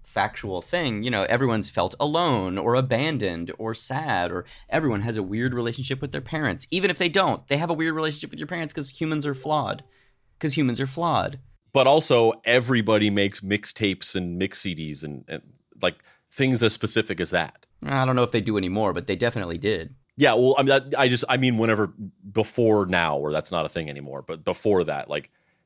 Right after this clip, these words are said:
Speaker 2: every, everybody does that specific thing, or everybody did that specific thing.
Speaker 1: Yeah, let's, uh, let's go on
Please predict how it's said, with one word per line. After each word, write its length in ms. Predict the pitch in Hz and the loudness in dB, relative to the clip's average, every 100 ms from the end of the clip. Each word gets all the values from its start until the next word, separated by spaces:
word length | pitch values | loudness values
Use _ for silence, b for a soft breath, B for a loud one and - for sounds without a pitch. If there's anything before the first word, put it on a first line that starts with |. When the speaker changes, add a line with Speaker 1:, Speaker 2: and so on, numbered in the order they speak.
| _ | _
Speaker 2:
every, 240 | 127 113 123 - | -4 0 0 2
everybody 560 | 127 117 117 107 98 | 2 4 2 2 2
does 240 | 92 95 82 | 2 0 0
that 180 | 85 | -2
specific 540 | - - 82 90 80 - | -4 -6 -4 -4 -6 -8
thing, 240 | 67 62 _ _ - | -12 -14 _ _ -4
or 100 | 92 | 0
everybody 380 | 87 82 87 78 | 0 0 -2 -2
did 240 | 90 82 | -2 -2
that 160 | 80 - | -6 -8
specific 400 | 78 76 69 - | -14 -14 -14 -14
thing. 180 | 65 - _ - | -18 -20 _ -2
Speaker 1:
Yeah, 160 | 101 | -2
let's, 300 | 110 127 - | 0 -4 -4
uh, 360 | - 139 135 131 | 0 2 2 0
let's 240 | - 160 - | -4 -8 -8
go 240 | 220 202 | -6 -6
on 300 | - 147 143 | -4 -4 -4